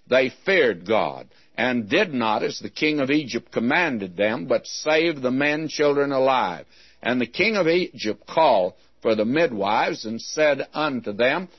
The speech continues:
"Why have ye done this thing, and have saved the men children alive?" And the midwives said unto Pharaoh, "Because the Hebrew women are not as the Egyptian women,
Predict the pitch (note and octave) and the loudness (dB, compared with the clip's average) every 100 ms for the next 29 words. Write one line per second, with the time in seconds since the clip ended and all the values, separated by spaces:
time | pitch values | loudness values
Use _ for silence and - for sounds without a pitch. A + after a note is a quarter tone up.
0 | _ _ _ F3+ G3 D#3+ C#3 A#2+ B2 C#3 | _ _ _ 2 4 4 2 0 -2 -2
1 | A#2+ A#3 E3+ G2+ G2+ - - G2+ E2+ D2+ | 2 2 2 0 -2 -2 -2 0 -2 -8
2 | _ G#2+ A2 G#2+ - C#3+ C3+ C#3 C#3 A2 | _ -6 -6 -8 -4 0 2 0 -2 -2
3 | A#2+ A#2+ B2 - B2 B2 C3+ D#3 E3+ F3+ | -2 -2 -4 -4 -2 0 0 0 0 2
4 | D#3 F2+ C2+ _ _ _ _ _ - G2 | 0 -4 -10 _ _ _ _ _ -8 -4
5 | C3 D#3 A#2 B2 C3+ B2+ A#2+ - C3+ A#2+ | 0 0 2 2 4 2 -4 -2 0 0
6 | A2+ F#2+ F2+ - G#2 F#2+ G2 A#2+ G#3 - | -2 -6 -6 0 2 2 2 0 0 -8
7 | _ _ - E3 D#3+ D3+ B2+ A#2 A#2 B2+ | _ _ -4 -2 2 0 0 -4 -2 -4
8 | A2+ A2+ G#2+ A2+ D#3+ F#3 D3+ A2+ B2 C3+ | -2 -2 0 0 0 -2 -2 -2 0 0
9 | A2+ G#2+ F#2+ G2+ F#2 - B2 A#2 - G2+ | 0 -4 -4 -6 -6 -4 -4 -4 -6 -6
10 | G2+ A#2 D3 F#3 | -4 -2 -2 -4